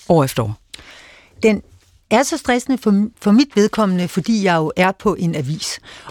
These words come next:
Speaker 2: Og det vil sige, at for at folk kan have ferie på den avis, så skal der, øh,
Speaker 1: Ja, så skal der virkelig produceres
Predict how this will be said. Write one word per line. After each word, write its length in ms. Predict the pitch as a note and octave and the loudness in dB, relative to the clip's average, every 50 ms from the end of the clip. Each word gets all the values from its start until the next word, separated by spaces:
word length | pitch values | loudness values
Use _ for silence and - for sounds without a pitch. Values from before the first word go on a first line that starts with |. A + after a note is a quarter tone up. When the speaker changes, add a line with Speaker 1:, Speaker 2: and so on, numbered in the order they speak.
| - | -4
Speaker 2:
Og 120 | - G#3 - | -4 -2 0
det 100 | C4 B3+ | 0 0
vil 80 | C#4+ | 0
sige, 360 | B3 - - A#3 A3+ A#3+ - - | -2 0 0 0 2 2 0 0
at 80 | G3 - | -2 -4
for 160 | - - B3+ | 0 0 0
at 160 | C4+ B3+ A#3 | 0 0 0
folk 260 | - - A#3 A3 G3+ - - | 0 0 0 0 -2 -6 -4
kan 240 | - A3 G3 F3+ D#3 _ _ | -2 -2 0 -2 -4 _ _
have 160 | - G3 F#3 | -2 -2 -2
ferie 260 | - D4+ D#4+ D#4 C#4+ | 0 2 0 0 0
på 120 | C#4 - | 0 -2
den 180 | A3+ B3 A#3+ A#3 | -2 0 0 0
avis, 380 | A#3+ A3 A#3+ A#3 A3 - - - - - _ - | 0 0 -2 -2 -2 -4 -8 -14 -18 -20 _ -10
så 180 | - - B3 | -4 -2 -2
skal 220 | A#3 - - A#3+ G3+ | -2 0 0 0 2
der, 200 | A3 G3 F#3 F3+ - _ _ _ _ - - | 2 0 0 -2 -6 _ _ _ _ -4 -4
øh, 480 | G3 F3+ E3+ E3+ D#3+ D3+ D3+ D#3 E3 | -2 -2 -2 -2 -4 -6 -6 -4 -2
Speaker 1:
Ja, 80 | D#3+ D#3 | 0 0
så 140 | - G3 G3+ | 2 2 4
skal 120 | G#3 G#3+ F3 | 4 2 2
der 60 | F#3 | 2
virkelig 240 | F3 F3 F3+ F3 - | 2 0 0 0 0
produceres 220 | - E3 D#3+ - | 0 0 2 2